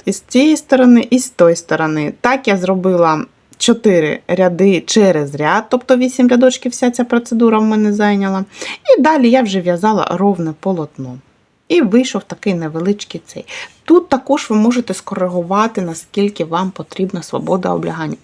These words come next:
Тут можна було зробити трішки більше, наприклад, дванадцять, і, е, зменшити петелечок, і воно було б трошки вужче.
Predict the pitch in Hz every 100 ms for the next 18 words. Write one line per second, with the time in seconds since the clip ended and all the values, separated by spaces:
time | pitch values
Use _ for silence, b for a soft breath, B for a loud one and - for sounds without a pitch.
0 | - 233 214 170 170 165 156 156 175 180
1 | 160 151 - 170 160 - 202 247 339 349
2 | 370 349 B B B B 320 311 320 -
3 | 208 151 180 208 262 262 - 254 247 -
4 | 240 233 233 233 226 226 226 226 233 226
5 | 226 214 214 214 208 214 202 196 196 -
6 | 370 311 202 247 214 175 208 208 - 185
7 | 196 - - - 151 147 139 - -